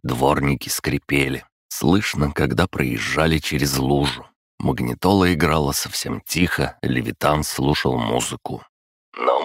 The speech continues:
мы пройдем опасный путь через туман». Обожает он «Сектор газа», даже взгляд теплее стал, когда песня заиграла. «Костя, вот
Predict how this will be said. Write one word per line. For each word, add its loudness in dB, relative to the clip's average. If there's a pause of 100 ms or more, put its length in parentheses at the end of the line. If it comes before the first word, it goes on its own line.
мы 2
пройдем 0
опасный 0
путь -4
через -2
туман». 2 (600)
Обожает 2
он 2
«Сектор -2
газа», 0
даже 0
взгляд 0
теплее 0
стал, 0
когда 0
песня -2
заиграла. 0 (1080)
«Костя, 0
вот 0